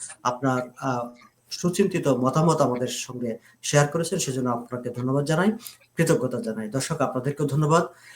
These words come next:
আহ, পরবর্তী ভিডিওতে নিশ্চয়ই নতুন কোনো অতিথি নিয়ে আবার আপনাদের সামনে হাজির হব। এছাড়া আমি তো নিয়মিত এই চ্যানেলে রাজনীতি, সমাজনীতি নিয়ে আমার নিজস্ব ব্যাখ্যা বিশ্লেষণ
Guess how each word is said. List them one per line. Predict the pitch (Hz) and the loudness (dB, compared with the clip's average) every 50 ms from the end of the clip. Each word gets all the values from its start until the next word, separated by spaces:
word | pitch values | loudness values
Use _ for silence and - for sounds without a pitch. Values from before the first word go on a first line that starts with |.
| - - _ _ _ _ | -20 -20 _ _ _ _
আহ, | - 131 131 131 127 - | 2 4 4 4 4 4
পরবর্তী | 151 151 156 143 143 - 151 135 | 6 8 8 8 8 6 6 4
ভিডিওতে | 131 139 143 151 143 147 147 | 4 4 4 2 4 4 4
নিশ্চয়ই | 139 135 - - - 160 143 | 4 4 2 0 0 0 0
নতুন | 139 139 151 147 147 | 2 2 2 0 2
কোনো | 143 151 139 135 139 135 131 - - | 2 2 2 4 4 2 0 0 -4
অতিথি | 139 131 - 147 143 - 139 139 | -4 -4 -2 -4 -2 0 2 2
নিয়ে | 135 131 131 | 4 2 2
আবার | 123 127 135 147 147 | 0 0 2 2 2
আপনাদের | - - 151 151 147 | 0 -2 -2 -4 -2
সামনে | - - 165 170 165 | -2 -2 -2 0 0
হাজির | 151 156 156 165 - | 0 0 0 0 0
হব। | 170 165 185 208 208 208 - _ _ _ _ _ _ | 0 2 2 0 0 -2 -6 _ _ _ _ _ _
এছাড়া | 147 147 - 147 139 135 | 0 2 4 4 4 4
আমি | 135 - - 131 127 131 | 2 0 -2 -4 -4 -4
তো | 127 - 135 131 127 - _ - | -4 -4 -6 -6 -6 -10 _ 2
নিয়মিত | 143 143 151 156 180 185 - 156 | 6 8 8 8 6 4 2 0
এই | 147 135 143 139 | 0 0 0 -2
চ্যানেলে | 135 - 143 131 131 123 123 123 123 123 - _ _ _ _ _ _ - | -2 0 0 0 0 0 -2 -2 -4 -4 -8 _ _ _ _ _ _ -2
রাজনীতি, | 143 143 135 131 123 123 123 123 123 131 127 | 2 4 4 4 2 -2 -4 -2 -2 -4 -4
সমাজনীতি | 123 - 131 123 127 123 - 123 120 120 127 | -4 -4 -4 -4 -4 -6 -6 -10 -12 -12 -12
নিয়ে | 120 120 120 123 123 - _ | -12 -12 -12 -12 -14 -12 _
আমার | 131 127 127 123 123 | -2 -2 -2 -2 -4
নিজস্ব | 131 127 143 139 - 127 | -4 -4 -2 -4 -4 -6
ব্যাখ্যা | 113 127 123 - - 117 | -8 -10 -10 -10 -14 -14
বিশ্লেষণ | 110 - - - 135 123 - 123 120 | -10 -10 -8 -8 -6 -8 -8 -10 -12